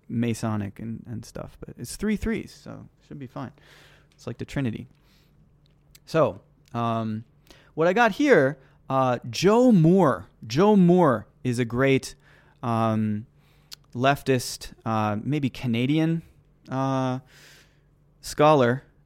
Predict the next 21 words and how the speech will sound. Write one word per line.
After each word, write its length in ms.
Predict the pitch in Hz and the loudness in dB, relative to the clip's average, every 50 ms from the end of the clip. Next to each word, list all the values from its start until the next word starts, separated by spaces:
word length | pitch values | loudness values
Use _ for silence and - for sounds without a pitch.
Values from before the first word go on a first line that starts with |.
| - - | -10 -6
uh, 560 | 113 113 113 113 110 110 110 107 107 107 - - | -4 -2 0 0 0 0 0 0 0 -2 -4 -6
labor 400 | 113 117 131 147 165 156 160 147 | -2 0 2 2 2 2 0 0
historian, 680 | 143 147 131 - - 135 135 135 127 113 113 123 156 - _ _ _ _ _ _ _ - | -2 -4 -4 -4 -4 -2 0 2 2 2 0 0 -2 -6 _ _ _ _ _ _ _ -8
and 360 | 120 117 117 117 117 113 117 | -4 -2 -2 0 0 0 0
his, 360 | 127 127 123 117 110 110 - - | 0 0 0 -2 -4 -8 -12 -8
his 280 | 117 127 123 117 107 | -6 -4 -4 -4 -2
main 380 | 117 123 135 147 156 165 165 160 | -2 0 2 2 2 2 2 2
book 420 | 143 147 151 160 156 - - - _ _ _ _ _ _ _ _ _ _ _ _ _ _ - | 4 6 6 4 4 0 -12 -20 _ _ _ _ _ _ _ _ _ _ _ _ _ _ -6
is 220 | 127 123 117 101 | -4 -4 -4 -6
Japanese 640 | 98 - 131 139 156 170 - 190 175 170 170 147 139 | -6 -2 0 0 0 2 2 2 2 2 0 0 0
Workers 500 | 131 139 139 143 139 - 147 143 135 - | -2 0 0 0 0 0 0 0 0 -2
and 180 | - 123 120 113 | -4 -6 -6 -6
the 60 | 104 | -6
Struggle 380 | - - - 131 139 139 147 | -8 -6 -2 -2 -2 -2 -4
for 160 | 139 - 131 - | -6 -6 -8 -8
Power, 380 | - 123 120 120 120 120 120 | -4 -4 -2 -2 0 -2 -2
nineteen 420 | 120 117 123 131 135 131 143 131 123 | -2 -2 -2 -2 -4 -4 -4 -6 -6
forty-five 600 | - 139 127 127 127 - - 123 120 120 120 - | -4 -6 -6 -6 -8 -4 -2 -2 0 0 -2 -2
to 100 | - 117 | -4 -6
nineteen 380 | 113 113 117 120 113 127 123 117 | -4 -4 -4 -4 -4 -6 -6 -6
forty-seven. 720 | - 127 120 120 117 - - 123 117 113 117 117 131 | -4 -4 -2 -2 -4 -4 -2 -2 -2 -2 -2 -4 -6